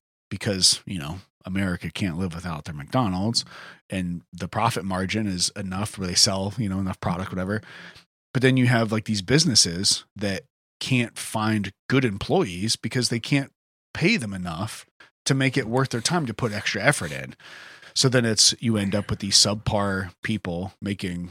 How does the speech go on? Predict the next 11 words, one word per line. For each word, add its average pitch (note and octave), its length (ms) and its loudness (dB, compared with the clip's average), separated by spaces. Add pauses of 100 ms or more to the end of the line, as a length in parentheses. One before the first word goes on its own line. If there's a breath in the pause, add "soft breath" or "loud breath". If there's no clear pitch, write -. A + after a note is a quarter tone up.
(100)
subpar A2 540 2
wages G2 580 2 (540)
and A2 260 0
no D#3+ 240 6
reason B2+ 480 2
for B2 140 0
them A#2+ 220 4
to B2+ 100 2
not B2+ 260 4
be D3 120 6
subpar. - 580 6